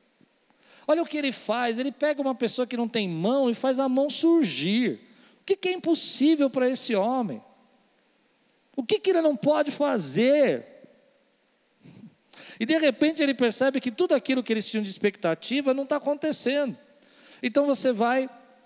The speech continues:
e vai buscar aquilo que se sente inseguro, que é pescar.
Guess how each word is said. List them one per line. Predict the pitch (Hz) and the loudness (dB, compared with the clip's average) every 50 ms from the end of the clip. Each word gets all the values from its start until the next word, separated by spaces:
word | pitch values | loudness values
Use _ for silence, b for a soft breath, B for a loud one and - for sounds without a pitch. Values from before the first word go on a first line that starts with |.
| _ _ _ _ _ _ | _ _ _ _ _ _
e | 240 | -4
vai | 214 247 254 | 0 0 0
buscar | 233 247 220 - - - 254 247 | 0 0 -2 -2 -2 -2 -2 -2
aquilo | 220 - - 233 247 247 254 233 | -2 -4 -4 -2 -2 -2 -2 -4
que | - 254 220 | -6 -6 -6
se | - 247 214 | -6 -6 -6
sente | - - 220 233 233 - 247 | -2 -2 -2 -2 -2 -4 -6
inseguro, | 240 214 - 277 277 226 220 226 226 220 196 143 - | -6 -4 -4 -4 -4 -2 -2 0 0 0 0 -2 -2
que | - 240 | -4 -6
é | |
pescar. | 240 - 277 269 - - - - 202 196 196 - | -4 -4 -4 -4 -4 -4 -6 -6 -6 -6 -8 -10